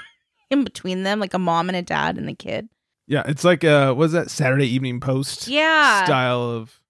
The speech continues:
Speaker 1: I don't know.
Speaker 2: magazine cover.
Speaker 1: Anyway, it's very, it's very, very clever. And this brewery honestly has the coolest can art. The beer is good.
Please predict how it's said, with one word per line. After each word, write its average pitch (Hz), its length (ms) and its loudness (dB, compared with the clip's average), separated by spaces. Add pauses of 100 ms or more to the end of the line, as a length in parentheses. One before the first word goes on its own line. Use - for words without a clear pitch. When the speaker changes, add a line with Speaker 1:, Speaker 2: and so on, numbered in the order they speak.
(400)
Speaker 1:
I 220 40 2
don't 202 100 -2
know. 175 80 -6
Speaker 2:
magazine 131 280 -6
cover. 302 160 0
Speaker 1:
Anyway, 277 300 4
it's 269 200 2
very, 311 280 0
it's 262 220 -8
very, 240 440 2
very 190 540 0
clever. 165 720 -2
And 190 320 -4
this 208 340 -2
brewery 190 720 -6 (720)
honestly 208 500 4
has 185 220 2
the 190 100 -2
coolest 175 400 -4
can 170 240 -10
art. - 80 -20 (640)
The - 60 -12
beer 311 260 2
is 277 140 4
good. 180 260 -4